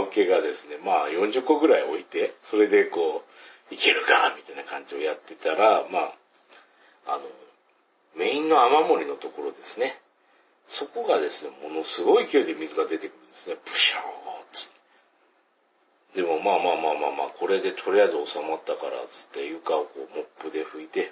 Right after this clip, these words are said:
拭いて、拭いて、で、モップを絞って、それであの、乾かしてみたいな感じで、ようやっと床も復旧してきたな、とかいうことで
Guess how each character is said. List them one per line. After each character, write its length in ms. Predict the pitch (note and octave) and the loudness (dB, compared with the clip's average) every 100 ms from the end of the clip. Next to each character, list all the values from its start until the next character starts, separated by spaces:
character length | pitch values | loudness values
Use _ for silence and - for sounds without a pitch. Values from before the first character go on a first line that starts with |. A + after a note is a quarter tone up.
| - | -10
拭 100 | D#2+ | -14
い 40 | |
て、 160 | - - | -8 -10
拭 160 | - | -10
い 40 | D#2 | -14
て、 320 | - G#2 - - - _ - | 0 0 0 -14 -20 _ -16
で、 40 | E2 | -8
モ 120 | D2+ | -8
ッ 40 | - - | -8 -8
プ 80 | |
を 60 | D2 | -8
絞 300 | - F2+ G#2+ | -6 0 0
っ 20 | |
て、 240 | - - - | 0 -8 -6
そ 140 | E2+ | -6
れ 120 | E2 | -4
で 140 | E2 D#2+ | 0 0
あ 40 | |
の、 380 | C#2+ C#2+ C#2 C#2 - - - | -2 -6 -10 -12 -18 -20 -8
乾 240 | D2+ D2 | -4 -2
か 140 | G2+ | -2
し 120 | F2+ - | -4 -6
て 80 | |
み 100 | C#2+ | -12
た 100 | C#2 | -10
い 40 | C#2+ | -10
な 100 | C#2 | -8
感 220 | D2 C#2+ - | -10 -10 -8
じ 60 | |
で、 40 | D#2 | 0
よ 120 | G2+ | 4
う 40 | |
や 80 | A#2+ | 4
っ 40 | A#2+ | 4
と 100 | G2 | -2
床 240 | E2 E2+ | 0 0
も 140 | D2+ | 0
復 120 | D#2 - - | -6 -10 -16
旧 120 | D#2 | -16
し 80 | D2 | -12
て 100 | - | -14
き 100 | - | -14
た 100 | - | -18
な、 60 | - - - - | -20 -20 -20 -20
と 80 | - | -20
か 100 | - | -20
い 20 | |
う 0 | - _ _ _ _ _ _ _ | -20 _ _ _ _ _ _ _
こ 100 | - | -12
と 140 | E2+ | -10
で 100 | D#2 | -12